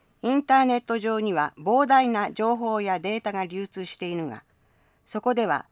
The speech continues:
事実と異なる偽情報や誤情報が流されることもあり、適切な対処が必要である。特に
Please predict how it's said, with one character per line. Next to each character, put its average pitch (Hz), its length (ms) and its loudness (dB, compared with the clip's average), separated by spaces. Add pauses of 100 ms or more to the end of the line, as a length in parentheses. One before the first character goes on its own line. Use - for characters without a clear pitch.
(200)
事 214 160 -6
実 262 240 -2
と 185 120 -4 (140)
異 240 80 -2
な 240 160 4
る 160 220 -6
偽 208 300 -4
情 233 240 0
報 160 220 -4
や 135 220 -10 (100)
誤 180 180 -4
情 262 260 0
報 220 120 -2
が 151 120 -4
流 160 220 -2
さ 220 120 -6
れ 214 120 -4
る 160 80 -14
こ 143 100 -12
と 151 120 -10
も 135 140 -8
あ 143 80 -4
り、 143 140 -16 (640)
適 - 240 -8
切 269 240 -4
な 226 160 4
対 247 260 2
処 - 140 -10
が 135 100 -12
必 - 260 -12
要 160 140 -4
で 143 140 -8
あ 135 80 -10
る。 - 100 -18 (920)
特 233 260 -2
に 156 180 -2